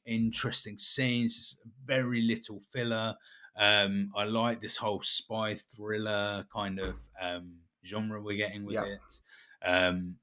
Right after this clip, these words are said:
Speaker 1: I find it, it's a really interesting piece, um, uh, piece of T V, um, and, one, and one of my favourite pieces of T V for a long, long time. I think the way that they've, they set it up, it doesn't,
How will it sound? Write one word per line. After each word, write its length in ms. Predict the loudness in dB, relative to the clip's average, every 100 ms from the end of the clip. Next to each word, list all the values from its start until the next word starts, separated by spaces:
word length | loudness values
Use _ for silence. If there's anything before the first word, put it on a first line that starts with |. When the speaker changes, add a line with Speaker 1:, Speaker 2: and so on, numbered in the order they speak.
| -18
Speaker 1:
I 40 |
find 260 | 0 0 0
it, 60 | -6
it's 340 | -14 -10 -6
a 100 | -6 -6 -6 0
really 500 | 4 4 2 -2 -2
interesting 920 | -4 -4 -6 -8 -6 -6 -6 -10 -12 -10
piece, 400 | -8 -4 -2 0 4
um, 560 | 4 4 -2 -10 -20 _ _ _ -20
uh, 260 | -20 -20 _
piece 220 | -8 -6
of 80 | -6
T 220 | -6 -6
V, 440 | -2 -2 -2 -6 -14 -18 -16 -4
um, 560 | 10 12 12 12 10 4
and, 160 | 0 2
one, 140 | 6
and 160 | 6 8
one 140 | 8
of 60 | 10
my 100 | 6
favourite 360 | 8 6 6 2
pieces 320 | -4 -4 -6
of 60 | -8
T 180 | -8
V 120 | -6 -6
for 220 | -6 -6
a 60 | -4
long, 200 | -4 -6
long 200 | -10 -10
time. 400 | -8 -8 -8 -12 -14
I 80 |
think 280 | -2 -2 0
the 80 | 2
way 220 | 8 8
that 160 | 8 4
they've, 260 | 2 0 -4 -18 2
they 120 | 6
set 280 | 8 10 8
it 60 | 8
up, 380 | 6 6 4 0
it 180 | -12 4
doesn't, 500 | 4 4 -2 -6